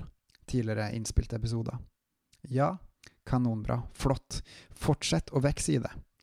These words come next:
for eksempel ved hjelp av Bebel. Det er viktig, og det er godt, og det er faktisk det eneste som er meningsfullt her i verden,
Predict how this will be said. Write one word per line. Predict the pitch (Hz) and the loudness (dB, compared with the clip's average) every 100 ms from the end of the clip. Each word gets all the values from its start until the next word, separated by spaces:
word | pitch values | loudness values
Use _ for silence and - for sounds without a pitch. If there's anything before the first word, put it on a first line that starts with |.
| _ - | _ -4
for | - | -2
eksempel | - 147 - 147 147 - | 2 4 6 4 2 0
ved | 131 | 0
hjelp | 123 131 | 4 4
av | 117 | 4
Bebel. | 117 117 117 - _ _ _ _ - | 2 0 -2 -8 _ _ _ _ -2
Det | 120 | 0
er | 117 131 | 2 0
viktig, | - - 143 | -2 -2 -2
og | 127 | 0
det | 113 | -2
er | 120 | 0
godt, | - - - - - _ - - - - | -2 -4 -10 -10 -14 _ -20 -20 -14 -6
og | 120 | 0
det | 123 127 123 | 2 2 0
er | 117 | -2
faktisk | 117 107 - 117 - | -4 -6 -6 -8 -8
det | - - 123 | -12 -2 -2
eneste | 110 113 - 123 | -2 -6 -6 -6
som | - 123 - 110 | -6 -8 -6 -8
er | - | -4
meningsfullt | 120 123 113 107 - 117 - | -2 -2 -2 -4 -4 -4 -2
her | 117 | -2
i | 117 | -2
verden, | - - 120 | -4 -6 -12